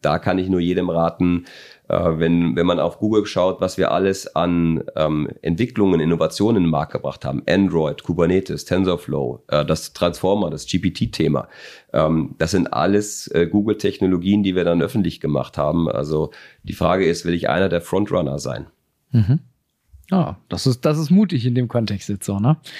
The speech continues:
Speaker 1: Ja.
Speaker 2: Aber, äh, last but not least, äh, ein Thema, was, äh, gerade in Deutschland ja auch immer ganz weit oben steht, jenseits der Technologie,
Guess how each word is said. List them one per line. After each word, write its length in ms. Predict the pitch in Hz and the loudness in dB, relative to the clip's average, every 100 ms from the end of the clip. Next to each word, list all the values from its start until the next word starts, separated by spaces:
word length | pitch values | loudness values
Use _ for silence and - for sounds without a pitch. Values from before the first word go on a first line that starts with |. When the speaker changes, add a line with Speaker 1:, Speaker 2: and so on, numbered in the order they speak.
| - - - | -14 -6 -2
Speaker 1:
Ja. 60 | |
Speaker 2:
Aber, 500 | - 127 135 143 160 | 2 4 4 2 0
äh, 220 | 156 143 147 | 0 2 2
last 320 | 143 175 - | 0 -2 -4
but 100 | 170 | -2
not 220 | 170 151 | 0 2
least, 360 | 165 247 - - | 4 4 2 -2
äh, 40 | |
ein 380 | 143 143 147 160 | -2 0 0 2
Thema, 340 | 175 165 160 | 2 2 0
was, 260 | 151 - 190 | -2 -4 0
äh, 200 | 151 139 | 2 2
gerade 340 | 131 147 175 | 2 0 2
in 80 | 156 | 2
Deutschland 440 | 143 165 185 170 | 2 0 0 -2
ja 160 | 165 147 | 0 0
auch 220 | 151 147 | 0 -4
immer 400 | - 151 151 151 | 0 2 4 2
ganz 240 | 147 143 - | -2 -2 -2
weit 140 | 147 | 0
oben 200 | 170 165 | 2 2
steht, 220 | - 156 | 2 0
jenseits 400 | 139 156 165 151 | 2 2 2 0
der 100 | 151 | -2
Technologie, 720 | 147 135 151 131 147 175 175 | -2 2 2 4 4 4 4